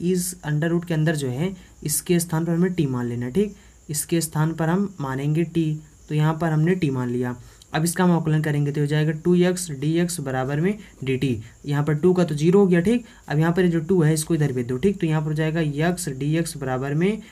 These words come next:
डीटी बटे में टू। डीटी बटे में टू का मतलब हुआ एक बटा टू डीटी, ठीक।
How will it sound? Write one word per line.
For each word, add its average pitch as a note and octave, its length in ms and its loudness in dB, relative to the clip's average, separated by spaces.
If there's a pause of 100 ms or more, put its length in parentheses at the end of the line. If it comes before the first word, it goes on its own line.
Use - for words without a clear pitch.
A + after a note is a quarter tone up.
(240)
डीटी C3+ 340 0
बटे C#3+ 260 0
में G3+ 240 2
टू। B2+ 240 0 (220)
डीटी D#3+ 260 2
बटे F#3+ 220 4
में G3 120 4
टू G3+ 100 2
का F#3+ 120 -2
मतलब F#3+ 220 0
हुआ G#3 120 0
एक D3 260 -2
बटा D3+ 200 0
टू F#3 240 0
डीटी, B2 360 -2
ठीक। A#3+ 260 2